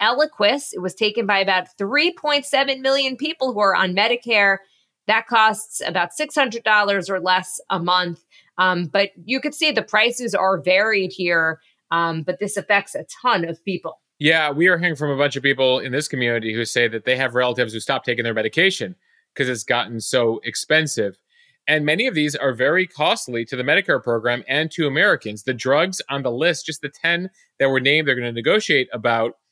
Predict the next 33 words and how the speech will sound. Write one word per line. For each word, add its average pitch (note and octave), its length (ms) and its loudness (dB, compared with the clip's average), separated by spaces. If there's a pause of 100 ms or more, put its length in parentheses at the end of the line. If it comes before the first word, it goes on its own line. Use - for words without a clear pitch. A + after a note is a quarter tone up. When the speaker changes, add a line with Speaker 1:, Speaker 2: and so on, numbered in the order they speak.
(100)
Speaker 2:
account F#3+ 280 -2
for D#3+ 120 0
fifty G3+ 420 -2
billion D#3+ 640 0
dollars C#3+ 440 0
with B2+ 140 -4
a A2 60 -2
B C3+ 540 -6
in A#2 140 -8
Medicare B2+ 340 0
prescription B2 440 -4
drug C3 220 -2
costs E3+ 340 0 (320)
just F#3 160 -2
between G#3+ 280 -2
June E3 240 0
of E3+ 100 -4
twenty D3+ 200 -2
twenty-two C#3+ 640 -4
and B2 100 -6
twenty B2+ 240 -6
twenty-three. A#2+ 720 -4 (420)
A B2+ 80 0
reminder C#3+ 340 0
that B2+ 120 0
Medicare C3 460 0
does C3+ 160 0
provide B2+ 320 0
health B2 240 -2
insurance B2+ 320 -6
coverage A#2+ 360 -2
for A#2 120 -10
sixty-five C3 800 -4